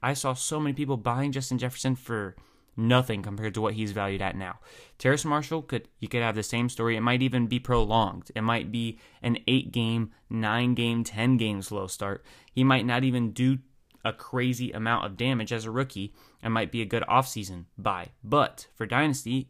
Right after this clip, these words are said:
I still really like him. And he could become very good. He's got a lot of upside because of his size, and he's a do-it-all receiver. He's got the speed to pair with the size,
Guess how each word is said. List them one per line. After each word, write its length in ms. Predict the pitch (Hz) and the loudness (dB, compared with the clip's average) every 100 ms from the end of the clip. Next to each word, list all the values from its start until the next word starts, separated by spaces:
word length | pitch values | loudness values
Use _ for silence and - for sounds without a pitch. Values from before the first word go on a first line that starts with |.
| _ | _
I 80 | 107 | -14
still 200 | 110 143 | -4 -4
really 220 | 139 147 | -2 -4
like 240 | 139 151 135 | 0 0 -2
him. 140 | 87 - - - - | -12 -16 -20 -20 -10
And 380 | - 123 123 120 - _ _ | 0 2 2 0 -4 _ _
he 140 | 135 | 0
could 120 | 160 | 2
become 280 | 156 156 143 | 0 0 0
very 220 | 139 139 | 0 0
good. 300 | 117 120 120 | 0 0 -2
He's 180 | 117 107 | -4 -2
got 180 | 123 123 | 2 2
a 60 | |
lot 160 | 117 117 | 2 0
of 80 | - | 0
upside 460 | 113 - 117 117 101 | -2 0 0 0 -2
because 400 | - 117 123 - | -6 0 0 2
of 200 | 120 - | -4 -2
his 180 | 127 | -4
size, 520 | - 113 104 110 120 - - - _ _ | -2 0 2 0 -4 -12 -20 -20 _ _
and 260 | 123 117 113 | -2 -2 -2
he's 160 | 123 | -2
a 60 | 120 | 0
do-it-all 360 | 123 131 127 120 | 2 4 4 2
receiver. 540 | 117 117 120 135 139 _ _ _ _ | 0 -2 -2 -4 -8 _ _ _ _
He's 160 | 110 | -8
got 200 | 95 110 | -2 -2
the 60 | 104 | -4
speed 280 | - 113 98 | -10 -10 -10
to 60 | - | -10
pair 380 | - 113 117 | -4 -2 -2
with 220 | 113 110 110 | -2 -6 -6
the 80 | |
size, 460 | 104 110 107 107 | -6 -2 0 -2